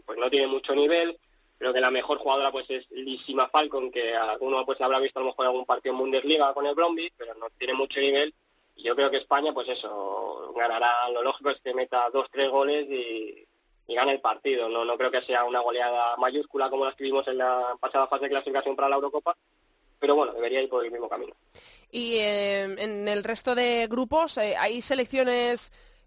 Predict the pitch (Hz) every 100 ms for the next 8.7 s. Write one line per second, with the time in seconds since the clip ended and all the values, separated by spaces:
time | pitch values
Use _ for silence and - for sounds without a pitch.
0 | - 220 233 240 226 214 226 208 196 190
1 | 208 190 208 226 226 226 220 - - 226
2 | 208 247 262 254 247 240 254 233 226 262
3 | 254 226 214 214 240 254 233 208 202 208
4 | 214 220 220 220 220 - - - 208 220
5 | 214 214 208 208 202 196 220 214 208 202
6 | 202 208 214 220 214 - 240 233 226 214
7 | 214 220 214 208 196 247 254 339 220 220
8 | 214 214 - 220 226 214 208